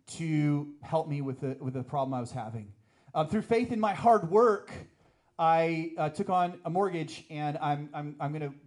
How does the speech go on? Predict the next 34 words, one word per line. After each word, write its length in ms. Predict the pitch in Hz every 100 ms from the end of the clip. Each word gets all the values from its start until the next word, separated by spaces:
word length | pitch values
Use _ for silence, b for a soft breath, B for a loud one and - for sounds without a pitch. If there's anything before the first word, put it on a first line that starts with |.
| -
through 120 | 165
my 120 | 175 151
hard 220 | 165 156
work, 180 | 160 160
I'm 60 |
gonna 120 | 147 127
pay 200 | - 135
it 80 |
off. 220 | 123 90 - - _ _ _ _ _ _ _
Through 140 | - 214
faith 380 | - 226 247 226
in 100 | 196
my 160 | 190
talents 480 | 170 151 202 214 214
or 100 | 160
gifts, 720 | 143 170 196 285 - - - - _ _ _ _ -
I 220 | 165 175
stepped 460 | 170 - - 196 196
out 300 | 180 175 175
and 340 | 165 160 156 139
tried 440 | - 165 156 156
something 420 | - 170 156 165 147
I 40 |
hadn't 200 | 156 143
tried 260 | 123 151 135
before 300 | 123 131 123
because 260 | 131 131
I 80 | 135
know 200 | 135 139
that 80 | 135
I've 120 | 127
got 160 | 139 131
some 180 | 135
good 220 | 127 131